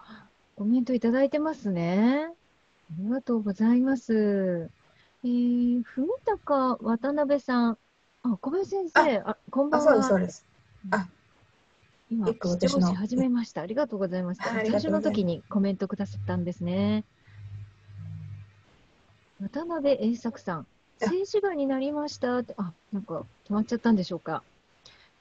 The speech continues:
Speaker 1: 動画ね、やっぱりちょっとWi-Fi環境だったり、こちら側の接続からの、あの、
Speaker 2: ええ。
Speaker 1: 問題もあっ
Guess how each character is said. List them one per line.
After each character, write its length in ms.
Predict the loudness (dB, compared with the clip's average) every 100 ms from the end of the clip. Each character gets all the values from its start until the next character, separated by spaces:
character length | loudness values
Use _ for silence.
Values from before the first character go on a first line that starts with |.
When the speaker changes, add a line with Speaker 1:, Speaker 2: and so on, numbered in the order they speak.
| -14
Speaker 1:
動 200 | -12 -10
画 120 | -10 -8
ね、 440 | 0 2 4 2
や 60 | 0
っ 40 | 0
ぱ 100 | 2
り 240 | 4 2
ち 100 | 0
ょ 20 |
っ 20 | -4
と 100 | -2
Wi-Fi 540 | 0 -2 -4 -8 -8
環 260 | -8 -10 -8
境 200 | -2 -2
だ 100 | -2
っ 40 | -6
た 180 | -2
り、 120 | -2 -2
こ 160 | -6
ち 100 | -4
ら 120 | -4
側 200 | -2 -4
の 140 | -4 -4
接 280 | -4 -4 -4
続 280 | -4 -6 -6
か 200 | -4 -2
ら 120 | -2
の、 240 | -4 -6 -12 -18 -8
あ 140 | -4
の、 100 | 2
Speaker 2:
え 40 |
え。 40 | 4
Speaker 1:
問 160 | 4
題 200 | 2 0
も 220 | -2 -4
あ 60 |
っ 40 | -6